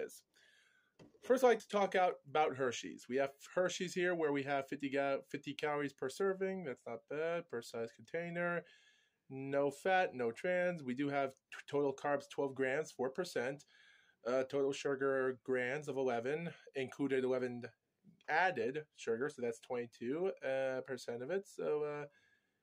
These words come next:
yeah. So, to be honest, let's, uh, find out if this one's good. I've never had this one, actually. Uh, this pours out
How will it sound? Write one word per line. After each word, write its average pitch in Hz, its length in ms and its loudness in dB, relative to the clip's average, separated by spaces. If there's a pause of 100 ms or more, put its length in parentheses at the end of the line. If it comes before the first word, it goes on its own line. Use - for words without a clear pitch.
(220)
yeah. 254 240 6 (460)
So, 160 400 4 (240)
to 156 80 -8
be 180 120 -4
honest, 185 380 0 (180)
let's, - 280 -2 (500)
uh, 220 80 2
find 165 320 0
out 185 200 0 (1120)
if 135 80 -6
this 160 180 -4
one's 151 180 0
good. 170 200 4
I've 131 200 0
never 190 440 2 (100)
had 185 160 0
this 127 180 -6
one, 113 260 -8 (340)
actually. 113 460 -6
Uh, 104 40 -4 (2250)
this 143 200 -2 (100)
pours 147 260 2
out 135 200 4